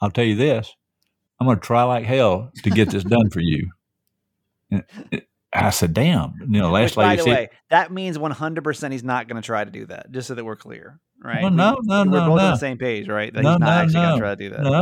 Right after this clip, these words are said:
Speaker 1: no, I'm not saying that. No, no. That's better than the lady saying she can't do it. He,
Speaker 2: So
Speaker 1: well
Speaker 2: what, what, so where are we in this whole sa-, this whole saga?
Speaker 1: Yeah, 'cause he says, "Let me go, let me go try." He has to go get permission and talk.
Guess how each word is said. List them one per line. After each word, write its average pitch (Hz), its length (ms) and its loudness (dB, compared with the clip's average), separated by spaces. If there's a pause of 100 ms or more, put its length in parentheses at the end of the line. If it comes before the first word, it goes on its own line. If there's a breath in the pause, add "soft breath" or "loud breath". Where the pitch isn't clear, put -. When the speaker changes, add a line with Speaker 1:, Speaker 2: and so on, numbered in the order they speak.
Speaker 1:
no, 170 240 2
I'm 147 180 2
not 139 160 2
saying 170 320 2
that. 90 240 0
No, 120 220 2
no. 151 440 2
That's 131 160 2
better 147 320 2
than 131 180 0
the 123 100 0
lady 147 280 2
saying 127 260 0
she 123 140 -6
can't 160 320 0
do 117 240 2
it. 151 140 -2 (880)
He, 135 80 4
Speaker 2:
So - 120 -20
Speaker 1:
well 151 260 4
Speaker 2:
what, 196 220 4 (460)
what, 165 420 0
so 180 120 -4
where 226 180 0
are 180 200 2
we 165 120 -4
in 135 80 -4
this 131 120 -10
whole 123 180 -8
sa-, - 180 -14
this 123 160 -12
whole 120 140 -6
saga? 107 380 -12 (220)
Speaker 1:
Yeah, 117 500 0
'cause 101 400 4 (160)
he 113 140 2
says, 104 280 0
"Let 117 120 2
me 143 80 -2
go, 156 240 4 (120)
let 131 200 2
me 151 100 -2
go 151 160 2
try." 135 260 2
He 131 180 -2
has 170 200 0
to 131 100 -6
go 123 540 -2 (120)
get 135 180 4
permission 147 640 0
and 110 220 0
talk. 131 280 4